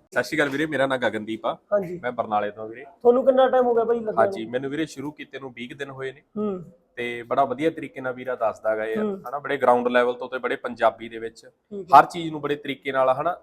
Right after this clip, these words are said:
Speaker 1: ਜੇ ਨਹੀਂ ਵੀ ਸਮਝ ਆਉਂਦੀ ਤਾਂ ਵੀ ਦੋ ਦੋ ਤਿੰਨ ਤਿੰਨ ਵਾਰ ਦੱਸਦੇ ਨੇ।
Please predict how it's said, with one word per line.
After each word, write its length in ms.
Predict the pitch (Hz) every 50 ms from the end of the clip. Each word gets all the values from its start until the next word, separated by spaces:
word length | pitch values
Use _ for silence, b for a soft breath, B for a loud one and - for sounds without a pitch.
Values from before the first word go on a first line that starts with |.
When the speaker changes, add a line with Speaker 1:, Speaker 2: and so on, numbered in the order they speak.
| _
Speaker 1:
ਜੇ 100 | - 143
ਨਹੀਂ 220 | 147 147 156 165 202
ਵੀ 80 | 202
ਸਮਝ 280 | 180 175 170 170 165 180
ਆਉਂਦੀ 180 | 175 165 170
ਤਾਂ 160 | 165 - 156 160
ਵੀ 100 | 175 170
ਦੋ 140 | 156 147
ਦੋ 120 | 147 147 143
ਤਿੰਨ 200 | - 143 135 131
ਤਿੰਨ 160 | - 131 131
ਵਾਰ 200 | 127 123 120 120
ਦੱਸਦੇ 360 | 120 117 117 113 110 117 120
ਨੇ। 100 | 123 135